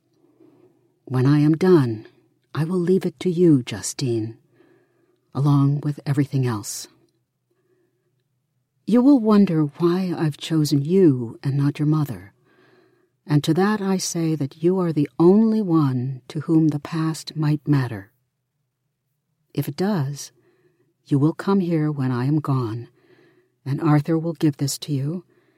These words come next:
and I will trust you to do with it as you see fit. If it does not,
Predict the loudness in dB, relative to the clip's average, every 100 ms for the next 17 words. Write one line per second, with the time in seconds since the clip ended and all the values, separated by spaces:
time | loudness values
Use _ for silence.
0 | _ _ _ _ 2 6 6 4 -2 -2
1 | -2 -2 -2 -2 -2 -6 -4 -4 2 2
2 | 2 0 -2 -4 -16 -20 -4 -2 -2 -4
3 | -6 -6 -6 -10 -16 -16 -20 _ _ _
4 | _ _ _ _ _ _ _ _ _ _
5 | -10 -6 -2 -2 0 2 2 2 -4